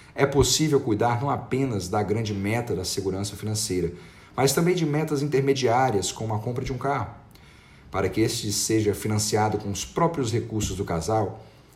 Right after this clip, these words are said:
deve-se estabelecer a meta com antecedência para encaixá-la no orçamento mensal. Um método útil pa-, e para disciplinar-se é escrever, datar e assinar as metas decididas,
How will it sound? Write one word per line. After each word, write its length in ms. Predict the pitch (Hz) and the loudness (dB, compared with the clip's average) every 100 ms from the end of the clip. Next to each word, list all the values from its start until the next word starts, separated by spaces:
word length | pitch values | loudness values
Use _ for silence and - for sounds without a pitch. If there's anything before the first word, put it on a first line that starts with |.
| - | -2
deve-se 320 | 117 117 - | 0 0 0
estabelecer 540 | 120 120 120 110 127 | -2 0 0 0 0
a 80 | 120 | 0
meta 400 | 104 110 120 - | 0 0 -2 -4
com 160 | - 120 | -4 -4
antecedência 1040 | 110 143 - 127 87 101 107 110 147 151 - - - | 0 0 2 0 -2 -2 -2 -2 -4 -6 -10 -20 -6
para 180 | - 120 | 0 2
encaixá-la 680 | 180 196 156 - - 131 139 | 2 2 0 0 0 2 2
no 120 | 143 | 0
orçamento 520 | 139 - 107 98 98 | -2 -2 -4 -4 -4
mensal. 540 | 104 110 - 120 92 - - - - - - - - - | -4 -2 -2 -4 -6 -12 -20 -20 -20 -20 -20 -20 -20 -4
Um 60 | 139 | 2
método 340 | 160 170 156 | 2 4 4
útil 400 | 139 190 220 113 - | 4 4 2 -2 -4
pa-, 160 | - - | -8 -4
e 180 | 123 131 | -4 -4
para 360 | - 117 117 | 2 4 4
disciplinar-se 840 | 113 135 - 107 120 156 - - - | 2 0 -2 0 2 0 0 -4 0
é 80 | |
escrever, 560 | 147 156 185 160 156 156 - - | 2 4 4 4 2 -2 -8 -12
datar 680 | - 110 107 107 117 156 - - - - | 0 0 2 0 -2 -2 -10 -20 -20 -12
e 120 | - 127 | 2 6
assinar 720 | 185 - - 135 92 95 123 | 6 4 2 0 0 0 0
as 160 | 139 | -2
metas 340 | 95 95 95 104 | -2 -4 -4 -4
decididas, 760 | 120 120 135 110 - - - | -2 -4 -2 -2 -2 -6 -10